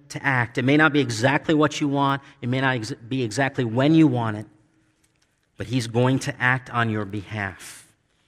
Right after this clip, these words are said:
If you're wondering, "Does God hear my cry? Is he listening? Does he see me? Does, does God care about what I'm going through right now?" The answer is a resounding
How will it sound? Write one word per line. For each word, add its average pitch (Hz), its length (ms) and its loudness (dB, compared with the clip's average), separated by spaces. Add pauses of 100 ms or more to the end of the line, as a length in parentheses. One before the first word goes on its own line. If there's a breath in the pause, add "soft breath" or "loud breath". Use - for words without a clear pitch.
(960)
If - 60 -4
you're 143 100 6
wondering, 156 300 6
"Does 135 180 4
God 160 260 6
hear 165 160 4
my 160 200 6
cry? 170 320 6
Is 156 140 2
he 160 120 6
listening? 185 480 2
Does 180 120 -2
he 175 100 0
see 208 280 -4
me? 202 140 0
Does, 180 240 2 (240 loud breath)
does 151 160 -2
God 190 300 2
care 214 260 4
about 190 220 6
what 185 160 4
I'm 175 140 4
going 175 380 4
through 139 200 -10
right 107 240 -6
now?" 92 300 -16 (1200)
The 120 160 -8
answer 131 340 -2
is 107 180 -8
a 110 80 -6
resounding 107 840 -4